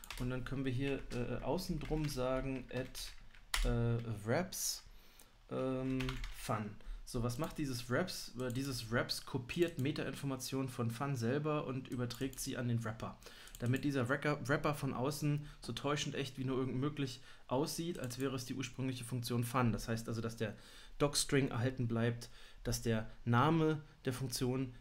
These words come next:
der gleiche ist und ein paar andere Dinge. So. <clears throat> Dass dieses Wrapper also wirklich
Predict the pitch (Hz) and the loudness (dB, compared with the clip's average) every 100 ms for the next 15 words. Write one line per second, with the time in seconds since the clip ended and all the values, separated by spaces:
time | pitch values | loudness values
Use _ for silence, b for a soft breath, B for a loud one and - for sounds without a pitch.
0 | - 123 113 110 123 - 127 127 - 131 | 0 0 2 2 2 2 2 2 2 2
1 | 135 - - 120 117 113 107 101 101 95 | 0 -2 -4 -2 0 2 2 0 -2 -4
2 | B B B - 104 95 - 208 202 160 | B B B -4 -4 -4 4 6 8 6
3 | 123 - - - - - - - - - | 4 2 -2 -6 -8 -8 -8 -10 -10 -8
4 | - 117 113 117 110 123 117 123 113 110 | -4 -2 0 0 0 2 2 2 0 0
5 | 120 120 | 0 0